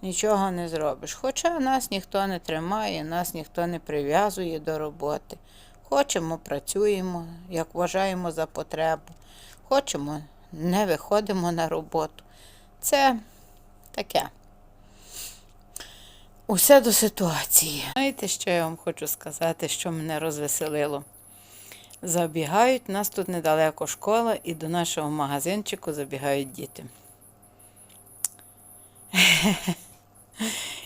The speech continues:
Різні від них почуєш слова, різні від них почуєш взагалі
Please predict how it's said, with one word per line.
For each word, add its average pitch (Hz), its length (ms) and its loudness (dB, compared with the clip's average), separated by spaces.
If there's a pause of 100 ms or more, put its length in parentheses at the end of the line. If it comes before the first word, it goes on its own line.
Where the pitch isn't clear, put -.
(140)
Різні 233 840 4
від 190 260 4
них 180 260 2 (140)
почуєш 165 560 0
слова, 143 680 0
різні 175 540 0
від 165 220 0
них 165 260 0 (100)
почуєш 151 960 -2 (1600)
взагалі 156 800 2